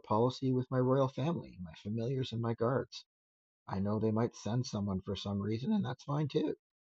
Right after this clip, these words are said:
When I was going from degree four point oh to five point oh, an entity was messing around with the digital clock on my stove so that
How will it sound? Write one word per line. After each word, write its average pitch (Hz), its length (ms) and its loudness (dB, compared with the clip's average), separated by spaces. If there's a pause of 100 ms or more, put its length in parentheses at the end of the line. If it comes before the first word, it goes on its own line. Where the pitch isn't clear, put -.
(1200)
When 117 140 2
I 135 60 4
was 135 120 2
going 139 260 2
from 104 180 -4
degree 104 440 0 (100)
four 110 160 2 (100)
point 101 220 0
oh 113 160 2
to 90 100 -2
five 139 340 -2
point 92 260 -8
oh, - 200 -6 (800)
an 107 80 2
entity 120 320 0
was 104 200 2
messing 101 320 -2
around 110 320 0
with 107 100 -6
the 117 60 0
digital 120 320 2
clock 123 320 2
on 95 100 2
my 85 120 -2
stove 107 400 -2
so - 180 -6
that 98 160 2